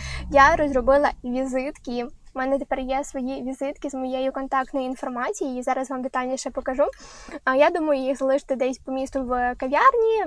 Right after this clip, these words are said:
можливо, комусь з друзів роздати. На різних заходах, якихось таких більших, е, теж планую свої візитки залишати. Попробую зараз різні методи просування. А вам детальніше.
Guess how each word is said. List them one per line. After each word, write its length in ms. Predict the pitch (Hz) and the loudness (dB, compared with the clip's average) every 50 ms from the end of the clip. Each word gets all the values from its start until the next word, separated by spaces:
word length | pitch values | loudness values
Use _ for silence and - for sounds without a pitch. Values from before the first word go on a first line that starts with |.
| - - | -4 -6
можливо, 360 | - 277 285 269 277 277 262 262 | -6 -6 0 2 2 2 2 0
комусь 380 | - 254 247 254 262 277 - | -2 -6 -4 -2 -4 -4 -2
з 280 | - 262 247 247 254 254 | -4 -4 -2 -2 -2 -2
друзів 320 | 285 339 453 440 - 403 392 | 0 2 2 4 4 2 0
роздати. 540 | 370 339 320 330 311 320 320 - 330 277 277 | -2 -2 0 2 2 2 2 0 2 2 2
На 200 | 277 294 311 330 | 4 6 4 4
різних 340 | 330 349 339 339 311 294 254 | 4 2 0 0 0 2 4
заходах, 460 | 277 262 - 302 349 392 392 349 349 | 4 4 4 2 -2 2 2 2 2
якихось 360 | 339 - - 311 294 302 - | 2 -4 -8 -8 -8 -8 -8
таких 280 | - 285 254 269 269 247 | -8 -8 -6 -4 -4 -4
більших, 400 | 269 262 254 - - 311 302 - - - - - - - | -4 -6 -8 -6 -6 -6 -6 -6 -10 -16 -16 -14 -6 -4
е, 400 | 262 254 254 254 254 254 254 254 | -2 -2 0 0 0 -2 -2 -2
теж 200 | - 269 262 - | -2 -2 -4 -2
планую 380 | - 277 262 262 262 262 269 | -4 -4 -4 -2 -2 -2 -2
свої 200 | - - 269 262 | -4 -6 -8 -6
візитки 300 | 254 269 269 - - 277 | -4 -4 -6 -6 -6 -6
залишати. 360 | 262 247 247 269 - 285 349 - | -6 -4 -6 -6 -6 -6 0 4
Попробую 480 | 330 381 440 370 302 294 285 294 294 | 2 4 6 6 4 4 4 2 0
зараз 280 | 302 254 254 277 311 262 | 0 0 2 2 0 0
різні 300 | 269 269 302 339 359 294 | -2 -4 -4 -2 -2 -2
методи 360 | 247 254 254 254 262 254 247 | 0 0 0 0 0 -2 -2
просування. 640 | 240 233 240 254 - 269 240 226 220 226 240 220 220 233 - - - - - - - _ _ _ - | -2 -2 -4 -2 -2 -4 -2 -2 -2 -2 -2 -6 -6 -6 -12 -16 -20 -20 -20 -20 -20 _ _ _ -2
А 180 | 349 392 370 302 | -2 -2 0 0
вам 200 | 285 285 294 269 | -2 -2 -2 -4
детальніше. 520 | - - 254 240 247 247 - - 262 277 | -2 -2 -2 -2 -2 -8 -8 -8 -8 -8